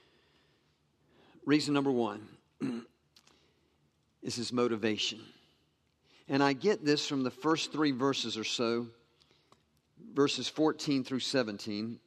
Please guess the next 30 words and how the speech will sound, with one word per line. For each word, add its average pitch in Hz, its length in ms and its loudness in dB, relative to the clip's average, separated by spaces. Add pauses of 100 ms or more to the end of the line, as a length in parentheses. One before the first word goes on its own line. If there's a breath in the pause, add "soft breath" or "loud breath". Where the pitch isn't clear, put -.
(160)
uh, 113 240 0 (100)
first - 260 -2
four 143 200 2
verses. 104 600 -4 (760 soft breath)
And 127 120 2
I've, 123 240 0
I've 131 240 2
put 196 180 4
it 139 80 2
in 135 80 0
boldface 123 640 2
here 110 160 -4
so - 180 -4
you 127 80 0
can 120 140 -6
see 151 180 -2
I'm 131 80 0
trying 196 300 -2
to 180 60 -2
pull 175 280 0
these 156 220 0
from 151 140 -6
Scripture. - 560 -6 (220 loud breath)
And 131 80 -2
your 139 100 0
pastor 160 400 -2
does 123 160 -2
a 123 40 -2
wonderful 151 520 -2
job 127 500 0